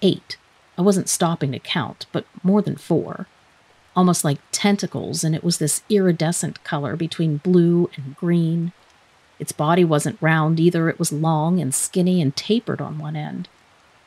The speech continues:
I yelled to my buddy to get his camera ready. I needed him to get a picture as soon as I brought the thing up,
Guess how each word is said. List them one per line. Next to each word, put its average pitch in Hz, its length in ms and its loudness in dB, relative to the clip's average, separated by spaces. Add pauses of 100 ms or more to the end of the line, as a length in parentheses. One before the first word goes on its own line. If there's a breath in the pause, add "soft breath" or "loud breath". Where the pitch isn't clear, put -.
(260)
I 170 40 0
yelled 165 280 4
to - 80 -6
my 156 100 2
buddy 160 260 2
to 156 80 0
get 147 140 2
his 151 100 0
camera 185 400 2
ready. 156 440 -2
I 175 100 4
needed 160 300 4
him 190 280 4
to - 80 -6
get 143 120 -4
a 147 40 -4
picture 151 440 -4
as 165 100 -2
soon 170 160 0
as 160 100 -2
I 147 60 -2
brought 156 260 -4
the 127 60 -12
thing 151 300 -4
up, 160 320 -2